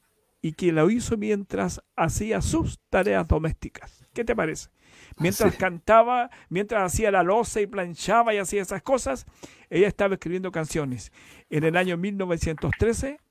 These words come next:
Speaker 1: su vista comenzó a fallar. Entonces su hijo le construyó una pizarra de ocho punto cinco centímetros de largo, dice, con filas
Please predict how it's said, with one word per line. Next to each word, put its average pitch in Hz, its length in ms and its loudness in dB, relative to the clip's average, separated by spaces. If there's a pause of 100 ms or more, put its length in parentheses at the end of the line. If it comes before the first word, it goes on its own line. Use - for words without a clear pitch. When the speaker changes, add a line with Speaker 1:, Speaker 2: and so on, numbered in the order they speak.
(540)
Speaker 1:
su 160 240 6
vista 208 340 -2
comenzó 165 500 0
a 196 60 2
fallar. 156 480 0 (680)
Entonces 165 560 -2
su 147 180 2
hijo 240 460 -4 (300)
le 156 220 0
construyó 180 800 0
una 196 280 2
pizarra 220 680 4
de 156 220 -2
ocho 196 320 0
punto 160 340 -4
cinco 175 380 -6
centímetros 196 840 -6 (960)
de 131 240 2
largo, 185 320 2
dice, 202 360 -6 (580)
con 190 240 6
filas 294 640 0